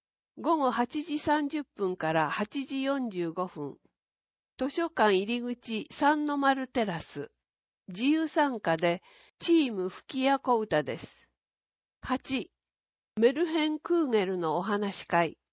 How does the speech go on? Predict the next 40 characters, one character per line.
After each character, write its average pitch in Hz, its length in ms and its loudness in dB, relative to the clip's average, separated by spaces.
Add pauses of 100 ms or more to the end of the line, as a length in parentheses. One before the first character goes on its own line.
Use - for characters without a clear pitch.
(580)
わ 220 220 2
ら 302 160 6
べ 302 160 0
歌 226 300 -2
と 180 180 -4
昔 262 460 -4
話 240 440 -4
と 160 300 -4
絵 185 100 0
本 196 320 -4
と。 - 280 -8 (1300)
四 247 220 -4
月 285 360 0
十 269 240 -2
九 269 180 -6
日 180 380 -6
土 185 180 0
曜、 185 360 0 (340)
午 277 220 0
後 240 160 2
二 247 180 -4
時 226 140 -6
か 165 180 2
ら 147 160 2
二 226 180 -4
時 247 160 -6
四 226 240 -2
十 202 140 -6 (140)
分。 135 240 -10 (880)
四 294 320 -4
階 269 300 2
多 254 180 0
目 269 240 -8
的 240 320 -4
室。 - 400 -12 (880)
自 214 160 -4
由 302 180 0
参 302 320 2
加 160 180 2
で 156 300 0